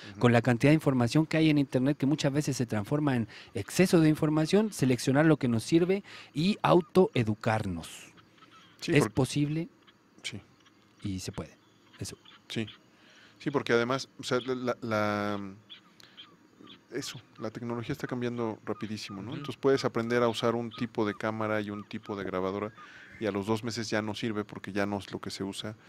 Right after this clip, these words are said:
Speaker 2: Ajá.
Speaker 1: Igual con el software, ¿no? Eh, las apps y todo. O sea, la que usas ahorita en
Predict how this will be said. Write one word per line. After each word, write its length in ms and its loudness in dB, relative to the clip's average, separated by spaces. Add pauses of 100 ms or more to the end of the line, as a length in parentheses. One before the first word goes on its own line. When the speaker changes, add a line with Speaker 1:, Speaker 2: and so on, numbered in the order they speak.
Speaker 2:
Ajá. 340 -8
Speaker 1:
Igual 380 2
con 140 -4
el 120 -6
software, 460 -4
¿no? 200 -12
Eh, 280 -14
las 240 -8
apps 380 -6
y 80 -10
todo. 320 -4
O 40 -20
sea, 140 -12 (600)
la 100 -4
que 120 -4
usas 220 -4
ahorita 320 2
en 200 -4